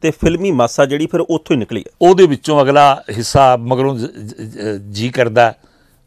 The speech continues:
Speaker 2: ਬਈ ਵੱਡੇ ਸਕਰੀਨ ਤੇ ਥੋੜ੍ਹੇ ਜਿਹੇ ਵੱਡੇ ਹੋ ਕੇ ਵੀ ਦਿਸੀਏ।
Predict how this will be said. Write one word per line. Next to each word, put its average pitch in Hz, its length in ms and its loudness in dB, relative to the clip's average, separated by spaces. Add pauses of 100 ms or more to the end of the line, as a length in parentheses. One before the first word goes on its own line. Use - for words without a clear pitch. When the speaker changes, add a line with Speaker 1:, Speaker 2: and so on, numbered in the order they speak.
(140)
Speaker 2:
ਬਈ 104 240 -8 (220)
ਵੱਡੇ 107 480 -4
ਸਕਰੀਨ 113 340 -8
ਤੇ 113 120 -4
ਥੋੜ੍ਹੇ 123 220 -6
ਜਿਹੇ 123 120 -6
ਵੱਡੇ 98 220 -6
ਹੋ 92 120 -6
ਕੇ 98 140 -12
ਵੀ 95 100 -14
ਦਿਸੀਏ। 78 460 -20